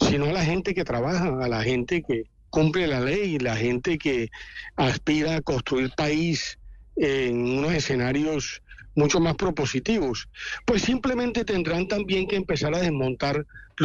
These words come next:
los treinta y tres mil frentes de seguridad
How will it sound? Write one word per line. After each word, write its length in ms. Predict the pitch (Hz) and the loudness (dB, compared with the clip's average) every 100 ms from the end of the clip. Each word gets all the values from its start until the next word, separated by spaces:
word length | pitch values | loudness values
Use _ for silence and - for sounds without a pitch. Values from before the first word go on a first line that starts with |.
| - - | 0 0
los 160 | 147 | 0
treinta 360 | - 170 143 135 | 2 0 0 -2
y 60 | 131 | -2
tres 260 | 127 120 | -2 0
mil 400 | 113 180 190 190 - - _ _ _ - - - | 0 0 0 -2 -10 -20 _ _ _ -20 -16 0
frentes 460 | 160 185 175 190 | 2 2 2 0
de 100 | 170 | 0
seguridad 540 | - 139 127 123 113 | 0 0 2 0 -2